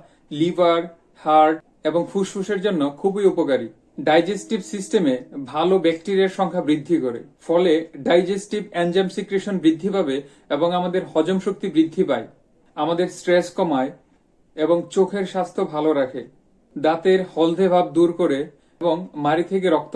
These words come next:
পড়া বন্ধ করে। এর পাশাপাশি মুখের দুর্গন্ধজনিত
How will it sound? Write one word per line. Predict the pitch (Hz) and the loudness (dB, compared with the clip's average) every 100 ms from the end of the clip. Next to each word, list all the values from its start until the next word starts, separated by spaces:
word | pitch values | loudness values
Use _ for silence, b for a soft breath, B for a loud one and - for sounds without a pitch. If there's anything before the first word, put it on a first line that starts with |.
| 165 | -4
পড়া | 170 156 | -2 0
বন্ধ | 156 147 151 131 | -2 -4 -6 -6
করে। | 117 113 _ _ 151 | -8 -10 _ _ -4
এর | 160 160 | -4 -2
পাশাপাশি | 156 202 208 190 151 151 - 160 | -6 -4 -4 -2 -2 -2 -6 -4
মুখের | 170 - 196 156 | -4 -2 -4 4
দুর্গন্ধজনিত | 165 175 185 190 185 180 185 | 4 4 0 -2 -2 -2 -4